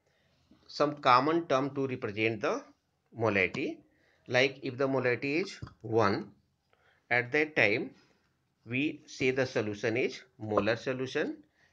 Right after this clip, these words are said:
If one by two, molarity is one by two, we say this one that semi-molar solution. If molarity is one upon ten, that is point one, we say decimolar solution. If one upon hundred, that is point zero one, we say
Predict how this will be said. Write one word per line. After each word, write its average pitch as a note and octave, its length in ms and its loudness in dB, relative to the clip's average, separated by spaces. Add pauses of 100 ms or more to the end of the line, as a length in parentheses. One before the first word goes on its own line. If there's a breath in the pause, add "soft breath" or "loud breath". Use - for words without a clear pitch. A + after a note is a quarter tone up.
(120 soft breath)
If B2 220 -4
one A#2+ 280 0
by B2+ 180 4
two, D#3 360 -2 (140)
molarity A2+ 380 -2
is A#2 40 -8
one A#2 180 -2
by A#2+ 140 -2
two, E3 400 -4
we G#2+ 140 -6
say A2+ 220 -4
this A2 200 -8
one A#2 140 -6
that F3 180 -4
semi-molar A2+ 680 -2
solution. B2 580 -8 (560 soft breath)
If B2+ 180 -2
molarity A#2+ 400 -2
is C3+ 60 -4
one B2 220 0
upon C3 320 -2
ten, C#3 160 -2
that C3+ 180 -6
is E3 100 -4
point A#2+ 320 -2
one, E3+ 280 -2 (120)
we G#2+ 200 -6
say A#2+ 180 -6
decimolar B2 640 -4
solution. B2+ 520 -8 (420 soft breath)
If A#2+ 200 -4
one B2+ 200 -2
upon C3 280 -2
hundred, B2+ 480 -2
that A2+ 160 -2
is E3 220 -4 (260)
point A#2 240 0
zero A2+ 280 -2
one, F#3 280 -4
we G#2+ 160 -10
say A#2+ 360 -6